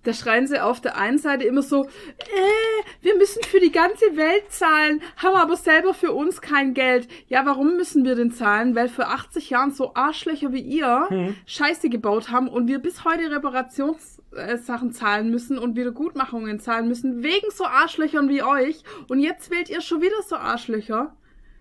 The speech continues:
Speaker 1: wo es dann wieder genauso machen.
Speaker 2: Richtig. Als ob das irgendwas ändert. Ey, habt
Speaker 1: Ja.
Speaker 2: ihr nichts aus der Geschichte gelernt?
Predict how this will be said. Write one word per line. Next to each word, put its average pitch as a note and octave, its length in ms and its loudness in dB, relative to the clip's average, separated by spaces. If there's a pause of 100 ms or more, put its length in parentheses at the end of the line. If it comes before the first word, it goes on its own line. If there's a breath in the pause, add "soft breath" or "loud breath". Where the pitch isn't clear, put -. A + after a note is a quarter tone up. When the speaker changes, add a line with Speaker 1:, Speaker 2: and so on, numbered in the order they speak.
(140)
Speaker 1:
wo A#3 160 -2
es D#4+ 160 -4
dann D4+ 220 2
wieder E4 180 2
genauso D4+ 460 0
machen. F#3+ 440 -8
Speaker 2:
Richtig. C3+ 520 -10 (220)
Als C#3 140 -6
ob G#3+ 140 -6
das G3+ 160 -4
irgendwas A#3+ 360 -2
ändert. B3+ 340 -4
Ey, E3+ 140 2
habt - 300 -8
Speaker 1:
Ja. A3 220 -10
Speaker 2:
ihr B3+ 160 2
nichts A#3+ 560 4
aus A#3+ 220 -2
der C4+ 160 4
Geschichte C#4+ 500 -6
gelernt? F#3 400 -6